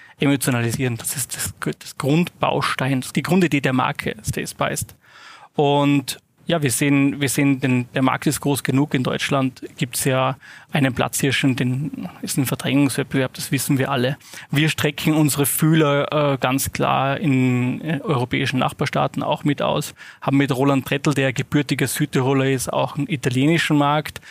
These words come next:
einen guten Schweizer Markt, einen anderen Botschafter, einen anderen Anspruch. Und ich denke, ähm, ja, es macht für alle Spaß. Wir haben ein anderes Ziel.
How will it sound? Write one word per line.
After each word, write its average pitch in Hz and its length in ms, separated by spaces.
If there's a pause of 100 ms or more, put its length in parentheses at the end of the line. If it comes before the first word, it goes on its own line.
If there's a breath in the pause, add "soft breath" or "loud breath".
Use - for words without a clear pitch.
(160 loud breath)
einen - 80
guten 135 280
Schweizer 147 420
Markt, 139 400
einen 143 120
anderen 139 280
Botschafter, 139 640 (280 loud breath)
einen 143 80
anderen 139 320
Anspruch. - 560 (280 loud breath)
Und 143 140
ich 143 140
denke, 147 580 (520 soft breath)
ähm, 123 400 (220)
ja, - 120
es - 200
macht 135 220
für - 140
alle 143 200
Spaß. 143 500 (800)
Wir 143 160
haben 170 160
ein 120 80
anderes 139 440
Ziel. 139 400